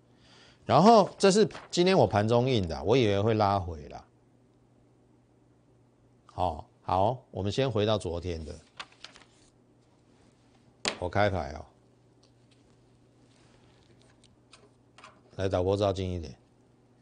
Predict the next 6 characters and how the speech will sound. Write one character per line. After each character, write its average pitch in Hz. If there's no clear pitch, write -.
大 92
中， 80
六 117
四 104
三 92
五 76